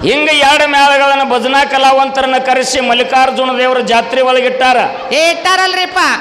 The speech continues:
Speaker 1: ತದನಂತರದಲ್ಲಿ ಅಮೋಘ ಸಿದ್ಧ ಮುತ್ಯಾನ ಜಾತ್ರೆ ಒಳಗ
Speaker 2: ಹಾ.
Speaker 1: ಒಂದೇ ಬಳ್ಳಿ ಒಳಗಿನ ಎರಡು ಕಾಯಿಗಳು.
Speaker 2: ಹಾ.
Speaker 1: ಸೋಮೇಶ್ವರ ಡೊಳ್ಳಿನ ಗಾಯನ ಸಂಘ,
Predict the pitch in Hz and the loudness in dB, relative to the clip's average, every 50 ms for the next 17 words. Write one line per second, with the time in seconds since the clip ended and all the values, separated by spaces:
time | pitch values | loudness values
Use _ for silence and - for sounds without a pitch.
0 | - - - - - - 233 262 311 320 330 330 330 320 330 330 330 320 320 311 | -8 -12 -14 -8 -4 -2 0 2 2 2 2 0 0 -2 0 0 2 2 2 2
1 | 320 320 320 320 311 294 294 302 320 320 320 302 - 311 320 302 311 311 311 302 | 2 2 2 2 2 2 2 2 2 2 2 0 0 -2 -2 -2 -2 0 0 -2
2 | 302 - 311 311 302 302 262 294 294 294 294 - 302 320 311 311 311 311 302 302 | -2 0 0 0 0 0 0 2 2 2 0 0 -2 0 2 2 2 2 2 2
3 | 269 226 175 - - - 254 349 440 494 508 508 494 453 349 226 - - - - | 2 2 0 -2 -4 -4 -2 0 0 2 2 2 2 0 0 -2 -4 -8 -14 -14
4 | - - - - - 147 202 254 285 294 330 320 330 320 311 311 311 311 320 320 | -16 -16 -14 -8 -4 -2 -2 0 0 2 2 2 2 2 2 2 2 2 4 4
5 | 320 320 311 320 311 311 320 320 311 311 294 302 311 320 302 - - 311 311 311 | 4 2 2 2 0 0 0 0 0 2 2 2 2 0 0 0 2 2 2 2
6 | 320 311 311 320 311 294 247 160 - - - 254 339 440 494 494 480 392 - - | 2 2 2 2 2 2 2 0 -2 -4 -4 -2 -2 0 0 0 0 0 -2 -6
7 | - - - - - - - - - - - - - - - - - - - 226 | -10 -12 -12 -14 -14 -14 -14 -16 -16 -16 -16 -14 -8 -6 -6 -4 -4 -2 -2 0
8 | 262 285 302 320 320 320 - - 330 311 311 311 294 285 294 294 302 302 311 311 | 0 0 2 2 2 0 0 0 0 2 2 2 2 2 2 2 2 2 0 0
9 | 277 294 294 302 302 302 294 294 302 320 302 302 | 2 2 2 2 2 0 -2 -2 -2 -2 -2 0